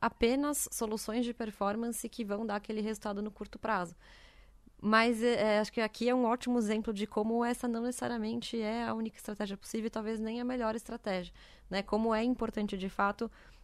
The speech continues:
entender que o consumidor é cíclico e entender que quanto mais relevância a gente tem na cabeça do cliente, mais a gente consegue manter resultados sustentáveis e que não dependem de um investimento, né?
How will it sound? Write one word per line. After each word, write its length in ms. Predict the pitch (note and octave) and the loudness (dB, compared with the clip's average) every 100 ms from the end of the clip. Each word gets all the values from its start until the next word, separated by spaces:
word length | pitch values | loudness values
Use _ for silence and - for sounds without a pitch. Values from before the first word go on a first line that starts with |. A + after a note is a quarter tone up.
| - | -10
entender 440 | F#3+ G3+ F#3+ G#3 A#3+ | -4 0 2 2 0
que 100 | G#3 | -2
o 40 | |
consumidor 500 | - G3+ G3+ F#3+ F#3 | -4 -6 -4 -2 -2
é 80 | F#3 | -2
cíclico 680 | - A#3 B3 A3+ - E3+ - | -4 -6 -6 -8 -8 -8 -6
e 240 | F#3+ G3+ - | -4 -4 -4
entender 600 | G3+ G#3 G3 F#3 G3 B3 | -4 -2 -2 0 0 0
que 100 | A#3+ | -2
quanto 280 | G3 G3+ G3+ | -6 -6 -4
mais 180 | G3 A3 | -4 -4
relevância 680 | A3+ G#3+ G#3 G3+ G3+ G#3+ G3+ | -4 -4 -4 -2 -4 -4 -6
a 40 | |
gente 220 | F#3+ F#3+ | -6 -6
tem 120 | - F#3 | -4 -4
na 120 | F3+ | -4
cabeça 340 | F3+ F3+ - | -4 -4 -4
do 100 | F#3 | -8
cliente, 560 | F3 F#3+ A3+ A3+ - F#3 - - - - - | -6 -4 -2 -4 -6 -8 -10 -20 -20 -12 0
mais 240 | F#3+ G#3 | 2 2
a 40 | |
gente 200 | G#3 G#3 | 0 -4
consegue 400 | - G3+ G3 G3 | -4 -6 -4 -4
manter 260 | G3 G3 G3 | -4 -2 -2
resultados 420 | F#3+ - F#3+ F#3 | -2 -2 -6 -6
sustentáveis 600 | - F#3+ G3 G3 G#3 G#3+ | -8 -8 -6 -2 0 0
e 60 | A3 | -2
que 120 | A#3 | -2
não 120 | A3 | -2
dependem 540 | A3 - G#3+ A3+ B3 B3 - - - - | -2 0 2 4 2 2 -6 -20 -20 -8
de 140 | F3+ | -2
um 80 | G#3 | 0
investimento, 800 | G#3+ G3+ G3 - G3 G3 G3 F3+ | 2 0 -2 -2 -2 -2 -2 -2
né? 480 | F3+ G3+ G3+ F#3+ E3+ | 0 2 2 2 0